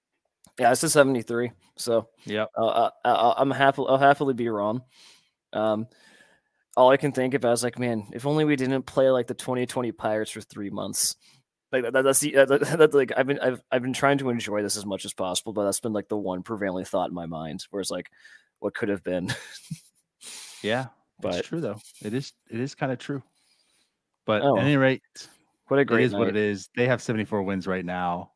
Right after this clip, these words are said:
Speaker 1: Yeah. Game of the
Speaker 2: They're
Speaker 1: season?
Speaker 2: playing, a-, after seeing what, like, this June and July and May even
Speaker 1: Mm.
Speaker 2: was, like, they're playing good ball. Can't ask
Speaker 1: Yeah.
Speaker 2: for much more right now.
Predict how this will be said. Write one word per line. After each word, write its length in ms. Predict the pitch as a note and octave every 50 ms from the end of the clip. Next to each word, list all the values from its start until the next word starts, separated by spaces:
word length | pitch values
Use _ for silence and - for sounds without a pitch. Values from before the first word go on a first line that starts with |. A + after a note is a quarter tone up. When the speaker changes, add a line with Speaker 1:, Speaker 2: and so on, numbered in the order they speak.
| _ _ -
Speaker 1:
Yeah. 240 | - F#2+ F#2 F2+ - - _ _ _ _ _ _ _ _ _ _ _ _ _ _ -
Game 140 | C3 B2+ C3+
of 60 | C3+
the 0 |
Speaker 2:
They're 40 | C3+
Speaker 1:
season? 400 | - - C#3+ C#3+ D3 D#3 D3+ D#3+
Speaker 2:
playing, 300 | - B2+ A#2+ A2 G2 F2 _ _ _ _ _ _ _ _ _ _ _ _ -
a-, 240 | - A#2 A2+ G2+ -
after 300 | - A2+ A#2 - - B2+
seeing 380 | A2 - - B2 A#2+ A#2 A#2 A2
what, 160 | A2 G#2+ -
like, 160 | G#2+ G#2+ -
this 200 | - A2 F#2 E2 - _ -
June 240 | - - A2 G#2+ G#2+
and 160 | G#2+ G#2+ G2+
July 440 | G2+ G2+ G2 G2 G2 G2+ G2+ G2 G2 G2 F#2+ F2
and 120 | F#2 F#2+ F#2
May 200 | F#2 G2 G2+ G2+ G2+
even 160 | A2 G2+ G2
Speaker 1:
Mm. 20 | G2
Speaker 2:
was, 420 | F#2+ G2 G2 F#2+ F#2+ F#2+ F2+ E2+
like, 200 | F#2 F2 E2+ - _ _ _ _ _ _ _ _ _ _ _ _ _ _ _ _ _ _ _ _ _ _ _ _ _ _ _ _ _ _ -
they're 80 | B2 A2+
playing 240 | - C3+ B2+ A2 F#2
good 140 | G2+ F2+
ball. 340 | D#2+ F2 E2+ E2+ E2+ - _ _ _ - - _
Can't 160 | - C#3+ B2+ A2+
ask 120 | G#2+ -
Speaker 1:
Yeah. 40 | -
Speaker 2:
for 60 | G#2
much 220 | F#2 F#2 F2 -
more 120 | F#2 E2+ D#2+
right 180 | E2 D#2 D2+
now. 180 | D2+ D2+ D#2